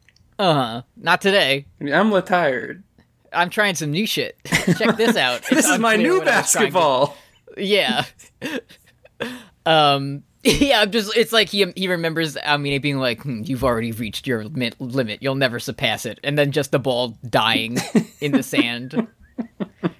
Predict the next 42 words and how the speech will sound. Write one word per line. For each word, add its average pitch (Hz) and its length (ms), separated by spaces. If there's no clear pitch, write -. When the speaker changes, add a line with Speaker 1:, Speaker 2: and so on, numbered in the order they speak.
Speaker 2:
But 202 160
I 277 120
will 370 180
say, 208 200
credit 185 220
where 165 140
it's 139 160
due, 139 140
I 135 80
do 165 140
think 165 180
that's 143 160
an 127 80
interesting 113 400
drill. 110 380
It, 139 400
you 131 160
gotta 143 160
do 135 120
it - 60
Speaker 1:
Yeah. 127 60
Speaker 2:
Ultimate 123 260
Frisbee 127 280
style, 60 360
where 69 120
it's - 140
like, - 220
you, 120 80
Speaker 1:
Exactly. 311 340
Speaker 2:
there's 120 100
no, 117 180
there's 117 180
no 123 100
dribbles, 143 440
you 117 100
gotta 117 220
only 135 280
pass, 127 460
and 117 160
you 117 80
gotta, 123 240
Speaker 1:
Mm-hmm. 127 240